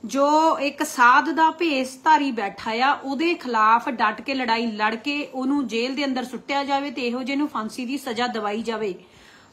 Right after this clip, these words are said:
ਉਹ ਬੱਚੇ ਦੇ ਨਾਲ ਜਿਸ ਤਰੀਕੇ ਨਾਲ ਕੰਮ ਕਰ ਰਿਹਾ ਆ, ਜੋ ਕਾਰਾ ਬੱਚੇ ਨਾਲ ਕਰ ਰਿਹਾ ਆ, ਉਹ ਦੇਖ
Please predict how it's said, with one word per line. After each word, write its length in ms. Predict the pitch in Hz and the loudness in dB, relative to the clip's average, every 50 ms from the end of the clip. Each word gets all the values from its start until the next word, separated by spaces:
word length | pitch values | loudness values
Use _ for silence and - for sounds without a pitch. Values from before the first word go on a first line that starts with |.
| _ _ _ _ _ _ _ _ _ _ _ _ _ _ - | _ _ _ _ _ _ _ _ _ _ _ _ _ _ -6
ਉਹ 100 | - 339 | -4 0
ਬੱਚੇ 340 | 294 302 302 302 - 359 359 | 2 2 2 2 0 0 0
ਦੇ 120 | 349 381 | 2 2
ਨਾਲ 260 | 370 381 381 392 403 370 | 4 6 6 6 6 4
ਜਿਸ 260 | 277 254 294 320 320 | 0 0 -2 -2 -2
ਤਰੀਕੇ 420 | - 349 330 339 302 - - 349 | 0 0 0 0 0 0 2 2
ਨਾਲ 160 | 339 349 359 | 4 4 2
ਕੰਮ 340 | 359 359 - 277 269 269 277 | 2 2 4 4 4 4 2
ਕਰ 220 | 277 - 311 311 302 | 4 4 4 6 6
ਰਿਹਾ 200 | 320 330 330 330 | 4 2 2 2
ਆ, 240 | 330 330 330 339 | 4 4 2 2
ਜੋ 260 | 302 247 269 277 285 285 | 0 0 -2 -2 -2 -2
ਕਾਰਾ 420 | - - 285 247 240 254 277 269 | -2 0 2 4 6 6 6 4
ਬੱਚੇ 360 | 269 262 285 277 - 302 302 | 4 4 0 -4 -2 -2 0
ਨਾਲ 200 | 294 302 302 311 | 2 2 2 0
ਕਰ 260 | 302 - 285 254 247 | 0 0 0 0 0
ਰਿਹਾ 220 | 247 277 294 294 302 | 0 -2 -2 0 0
ਆ, 200 | 302 302 302 302 | 2 2 0 0
ਉਹ 260 | - - 285 311 330 | 0 0 -2 -2 -2
ਦੇਖ 480 | 247 208 262 254 240 240 247 254 262 | -2 -2 -2 0 0 2 0 0 -2